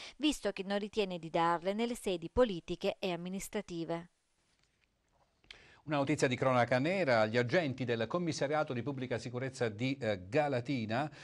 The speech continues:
Speaker 2: sono intervenuti presso un'abitazione, eh, in uso ad un cittadino gambiano che è stato denunciato unitamente ad altri due suoi connazionali per detenzione ai fini di spaccio di sostanze stupefacenti. Infatti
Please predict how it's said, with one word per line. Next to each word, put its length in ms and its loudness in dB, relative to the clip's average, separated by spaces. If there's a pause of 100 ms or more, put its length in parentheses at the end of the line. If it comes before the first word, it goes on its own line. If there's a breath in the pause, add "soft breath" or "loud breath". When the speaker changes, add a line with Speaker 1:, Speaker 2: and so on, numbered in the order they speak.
(120 loud breath)
Speaker 2:
sono 200 -2
intervenuti 420 -2
presso 320 -2
un'abitazione, 1120 -2
eh, 380 -6
in 80 -6
uso 420 -2
ad 120 -6
un 440 -4
cittadino 800 -4
gambiano 800 -2 (260 loud breath)
che 100 -4
è 20 -4
stato 220 0
denunciato 760 2
unitamente 480 -4
ad 80 0
altri 600 -2
due 340 -2
suoi 500 0
connazionali 920 -2
per 200 0
detenzione 640 -6 (240 loud breath)
ai 140 -4
fini 320 -4
di 140 -4
spaccio 640 -4
di 100 -6
sostanze 460 -6
stupefacenti. 800 -6
Infatti 540 -4